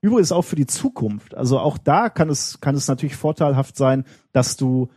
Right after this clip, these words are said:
dir etwas vorstellst, etwas fantasierst und, und deswegen in gewisser Weise die Zukunft oder die, die,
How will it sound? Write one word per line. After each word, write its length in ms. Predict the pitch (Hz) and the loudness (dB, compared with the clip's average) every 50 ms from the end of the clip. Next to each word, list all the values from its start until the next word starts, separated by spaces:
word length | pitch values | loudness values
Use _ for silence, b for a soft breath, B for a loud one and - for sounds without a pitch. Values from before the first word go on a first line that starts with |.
| b b b | b b b
dir 120 | 131 131 | 0 0
etwas 260 | 120 127 131 127 - - | 2 2 0 0 0 -2
vorstellst, 800 | - - 175 185 196 - - - - 107 101 101 104 - - - | -2 0 0 2 0 0 -2 -4 -2 -2 -2 -2 -6 -8 -8 -10
etwas 240 | - - 113 110 | -8 -6 -6 -4
fantasierst 960 | - - 123 117 - 120 113 107 123 156 160 120 101 107 107 - - - - | -2 -2 0 2 2 0 0 0 0 2 2 2 2 2 -2 -6 -10 -12 -12
und, 240 | - - 110 107 - | -12 -10 -10 -8 -8
und 160 | 123 123 107 | -4 0 0
deswegen 500 | 135 131 - - 131 123 113 123 120 117 | 0 0 2 2 2 2 2 2 -2 -2
in 160 | - - 120 | -4 -4 -4
gewisser 380 | 113 123 120 139 135 - 135 117 | -2 -2 -2 0 0 0 0 2
Weise 340 | 120 120 120 127 113 117 113 | 4 4 4 4 4 2 0
die 140 | 120 120 110 | 0 -2 -4
Zukunft 640 | - - - 156 - 139 135 127 117 - - - | -4 -4 -4 -2 0 0 0 0 0 -4 -10 -12
oder 180 | - 120 110 104 101 - _ _ - | -6 -2 -2 -2 -2 -4 _ _ -8
die, 140 | 113 113 110 | -8 -6 -6
die, 340 | - 113 104 98 98 98 | -6 -8 -8 -8 -8 -10